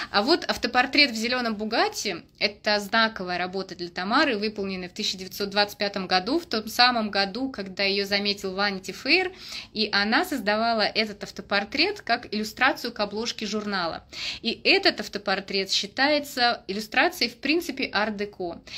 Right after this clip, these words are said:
Это время технологий, время больших скоростей, время женской эмансипации. Женщина за рулём, да ещё и машина Бугатти,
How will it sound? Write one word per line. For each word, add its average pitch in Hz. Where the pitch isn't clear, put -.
Это 240
время 262
технологий, 214
время 208
больших 220
скоростей, 226
время 220
женской 240
эмансипации. 208
Женщина 226
за 214
рулём, 233
да 190
ещё 208
и 233
машина 214
Бугатти, 190